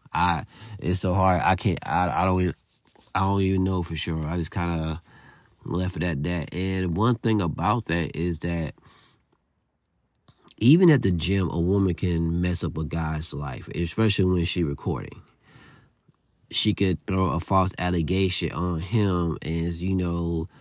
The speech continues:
public opinion is way, what, um, is, is a, is a, it has leverage nowadays. Um, and that could put the gym itself in a tight predicament. The guy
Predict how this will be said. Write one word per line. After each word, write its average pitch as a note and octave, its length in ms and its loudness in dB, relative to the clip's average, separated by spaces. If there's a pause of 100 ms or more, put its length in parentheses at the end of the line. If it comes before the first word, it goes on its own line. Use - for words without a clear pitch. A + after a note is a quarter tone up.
(240)
public F#2 320 2
opinion F#2 580 2
is E2 360 0
way, F2 500 -2 (140)
what, F2 380 -4 (180)
um, E2 680 -2 (840)
is, F2 320 -6
is E2 220 -8
a, D#2 240 -10
is F2 140 -6
a, C#2+ 260 -8 (140)
it E2 220 -8 (220)
has F2+ 260 -6
leverage F2 540 -6
nowadays. E2+ 880 -6 (460)
Um, F2+ 640 -2
and F2 200 -8
that G#2+ 220 -4
could - 180 -6
put F#2+ 340 0
the E2+ 120 -6
gym F#2 580 -4 (120)
itself G2 600 -6 (140)
in F2+ 140 -6
a F2 140 -6
tight F2 360 -10
predicament. E2 640 -8
The G2+ 100 0
guy G2+ 540 -2